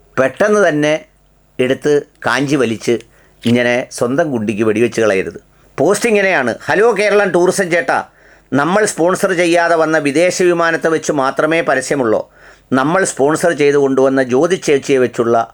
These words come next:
പോസ്റ്റൊന്നുമില്ലേ എന്നതാണ് ചോദ്യം." എന്ന് പറഞ്ഞാൽ ആ വിമാനം വന്നതിനെക്കുറിച്ച് പോസ്റ്റ് ഇട്ടത്, ആ, പണിക്കർ അദ്ദേഹത്തിന് ഇഷ്ടപ്പെട്ടില്ല. കാരണം എന്താണെന്ന് വെച്ച് കഴിഞ്ഞാൽ ആ വിമാനം യു കെയുടെ വിമാനമാണ്. യു കെ ഒക്കെ ആയിട്ട് പണിക്കർ അദ്ദേഹത്തിന് ഇപ്പോൾ വലിയ ചങ്ങാത്തവും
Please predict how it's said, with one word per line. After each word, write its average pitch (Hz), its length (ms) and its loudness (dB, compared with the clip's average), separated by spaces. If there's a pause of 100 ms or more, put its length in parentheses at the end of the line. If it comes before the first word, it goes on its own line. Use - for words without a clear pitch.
(140)
പോസ്റ്റൊന്നുമില്ലേ 110 760 0 (180)
എന്നതാണ് 110 420 0
ചോദ്യം." 101 400 -2 (220)
എന്ന് 127 100 2
പറഞ്ഞാൽ 131 320 0 (520)
ആ 151 100 0
വിമാനം 156 640 0 (440)
വന്നതിനെക്കുറിച്ച് 151 960 0 (260)
പോസ്റ്റ് 151 360 0
ഇട്ടത്, 127 400 0 (360)
ആ, 104 100 2
പണിക്കർ 127 280 -2
അദ്ദേഹത്തിന് 160 320 0
ഇഷ്ടപ്പെട്ടില്ല. 123 560 -4 (180)
കാരണം 143 220 0
എന്താണെന്ന് 147 300 0
വെച്ച് 139 160 -2
കഴിഞ്ഞാൽ 139 260 0
ആ 139 60 2 (100)
വിമാനം 139 420 0
യു 147 340 0
കെയുടെ 160 220 2
വിമാനമാണ്. 123 580 -2 (840)
യു 156 260 2
കെ 190 140 2
ഒക്കെ 170 160 -2
ആയിട്ട് 147 220 0
പണിക്കർ 135 300 -2
അദ്ദേഹത്തിന് 139 300 0
ഇപ്പോൾ 135 220 2
വലിയ 127 160 2
ചങ്ങാത്തവും 127 760 -2